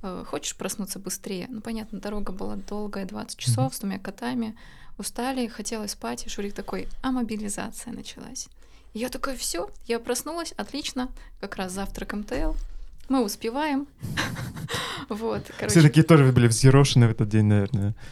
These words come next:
Speaker 1: Ну, как раз-таки,
Speaker 2: на подъеме.
Speaker 1: н-, нет, либертарианцы были довольно спокойны, они такие: «А мы говорили, а мы говорили, что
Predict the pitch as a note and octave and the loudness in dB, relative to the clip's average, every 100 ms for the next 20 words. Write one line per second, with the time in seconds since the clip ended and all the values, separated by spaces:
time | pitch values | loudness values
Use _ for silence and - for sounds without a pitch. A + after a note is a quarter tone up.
0 | - - B3+ C4+ B3 - - - B3 C4+ | -10 -2 0 2 -2 -8 -12 -6 -4 0
1 | - C4+ C#4 G#2+ - B3 C4+ A#3+ G#3 - | 2 4 4 6 4 2 0 -4 -6 -10
2 | - G4+ - C#4 C4+ C#4 C4+ - - C#4+ | -8 -8 -8 -8 -6 -4 -4 -6 -4 -2
3 | A#3 G#3+ - G#3+ - - - A3 A3 G#3+ | -2 -4 -6 -8 -8 -14 -4 -2 -2 -2
4 | G#3+ A3+ C#4 D#4+ C#4 - - - G3 F#3+ | -2 -2 -2 -4 -8 -10 -10 -6 -4 -4
5 | F#3 G3+ A#3+ D4 B3 - - - A#3+ | -4 -4 -4 -4 -6 -8 -10 -6 -6